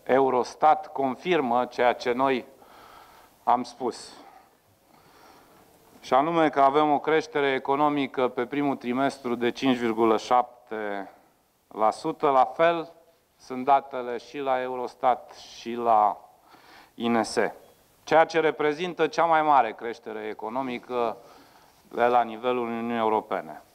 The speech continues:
Un alt lucru pe care vreau să-l subliniez este că cea mai mare contribuție la această creștere economică pe trimestrul întâi, prof-, conform acelorași date, a fost dată de industrie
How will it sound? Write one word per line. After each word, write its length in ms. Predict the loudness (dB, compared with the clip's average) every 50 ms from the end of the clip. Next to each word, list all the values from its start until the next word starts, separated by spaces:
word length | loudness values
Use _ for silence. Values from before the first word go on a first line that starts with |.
| _ _ _ _ _ _ -20 -20 -20 -20 _ _ _ _ _ _ _ _ _
Un 100 | 0 4
alt 140 | 4 6 6
lucru 240 | 6 6 6 2 4
pe 140 | 4 2
care 200 | 4 4 4 4
vreau 200 | 4 4 4 2
să-l 180 | 2 2 -2 -2
subliniez 580 | -2 -4 -6 -2 0 0 2 2 2 0 0 0
este 320 | -2 -2 0 0 -2 -2
că 160 | 0 0 -2
cea 200 | 0 4 4 6
mai 320 | 6 6 4 4 2 -2 -8 -12 -20 -20 _ -10
mare 560 | -2 2 4 6 6 6 6 4 2 0 -2
contribuție 880 | 0 2 2 2 2 -2 -2 -4 -2 0 0 0 0 0 0 -2 0 0
la 180 | 2 4 4
această 460 | 4 4 2 0 -2 -2 -2 -4 -10
creștere 560 | -8 -6 -4 -4 -4 -4 -2 0 2 2 2 2
economică 800 | 0 0 0 0 2 2 2 2 0 -2 -2 -2 -2 -2 -2 -2 -2
pe 120 | -2 -2
trimestrul 480 | -2 0 0 2 2 0 -2 -4 -4 -2
întâi, 460 | -2 -2 0 2 2 2 2 2 -2 -10 -20 _ _ _ _ _ _ _ _
prof-, 320 | 0 0 0 0 -2 -10 -20 _ _ -20 -20 -20 _
conform 460 | 2 2 2 2 2 2 2 4 6
acelorași 680 | 4 4 4 2 0 0 2 4 4 4 4 4 2 2
date, 540 | 4 4 4 4 2 -2 -4 -4 -4 -4 -6 -12 -20 _ _ _ _ _ _ _ _ _ _ _ _ _ _ _ _ _ _
a 120 | 2 2
fost 260 | 2 2 0 -2 2
dată 280 | 4 2 2 4 0 -4
de 140 | -4 -2 -2
industrie 720 | -2 -2 -2 0 0 0 0 -2 -8 -10 -10 -10 -12 -14